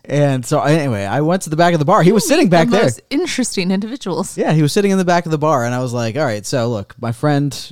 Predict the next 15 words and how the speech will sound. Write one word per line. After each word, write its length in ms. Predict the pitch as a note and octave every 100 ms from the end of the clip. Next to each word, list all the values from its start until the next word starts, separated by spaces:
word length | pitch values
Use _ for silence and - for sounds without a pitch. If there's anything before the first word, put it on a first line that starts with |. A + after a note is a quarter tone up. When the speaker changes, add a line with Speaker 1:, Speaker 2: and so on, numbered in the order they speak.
| -
Speaker 1:
said 300 | A#2+ - C3+
that, 200 | B2+ A#2 B2+
uh, 380 | A#2+ A2+ A2+ - _ _
he 380 | - G#2+ A#2+ G#2
can't 300 | G2 C#3+ B2
pay 160 | C3 G3
you, 260 | C3+ G2+
and 240 | B2 C3+ B2
he 240 | B2+ A#2
accepted 360 | G#2+ C3 A2 G2+
this 340 | G2+ - - -
service, 500 | A#2+ G2+ A2 A#2 -
and, 400 | - G#2+ G#2+ A2
uh, 260 | G2+ G2
so 260 | G2 A#2 G#2